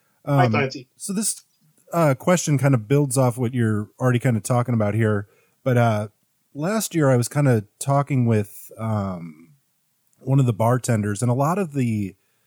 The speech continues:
Speaker 1: staff that work at that hotel have been there for a number of years and really actually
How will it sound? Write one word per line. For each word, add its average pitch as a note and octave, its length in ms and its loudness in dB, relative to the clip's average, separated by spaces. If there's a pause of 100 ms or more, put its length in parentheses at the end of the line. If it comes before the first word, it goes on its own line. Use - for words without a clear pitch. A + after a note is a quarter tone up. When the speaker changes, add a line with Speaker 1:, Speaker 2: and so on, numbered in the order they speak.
(220)
Speaker 1:
staff C#3 600 0
that A2 320 -2 (1080)
work B2 260 0
at C3 100 -2
that A2 160 2
hotel A#2 520 2
have F2 200 -6
been A#2+ 180 2
there G#2+ 140 2
for G#2+ 180 -4
a G#2 40 0
number G#2+ 300 0
of F#2 100 -8
years G#2 380 0
and G2+ 140 -2
really A#2 240 2
actually A#2 520 0